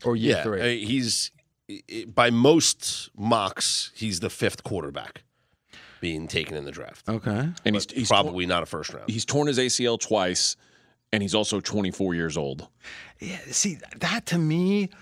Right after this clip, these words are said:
Speaker 1: the question is, are you dream-, I'm like, how many times do you draft someone and they play till they're thirty-eight?
Speaker 2: Mm-hmm.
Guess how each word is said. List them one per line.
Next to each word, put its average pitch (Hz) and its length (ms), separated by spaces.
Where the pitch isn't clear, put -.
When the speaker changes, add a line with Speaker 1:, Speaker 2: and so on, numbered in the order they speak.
Speaker 1:
the - 80
question 170 580
is, 139 500
are 143 100
you 143 140
dream-, 143 480
I'm 139 120
like, 143 120
how 175 140
many 208 180
times 165 320
do 135 80
you 123 80
draft 147 320
someone 139 360
and 120 120
they 120 80
play 131 240
till 123 160
they're 113 100
thirty-eight? 104 800
Speaker 2:
Mm-hmm. 80 240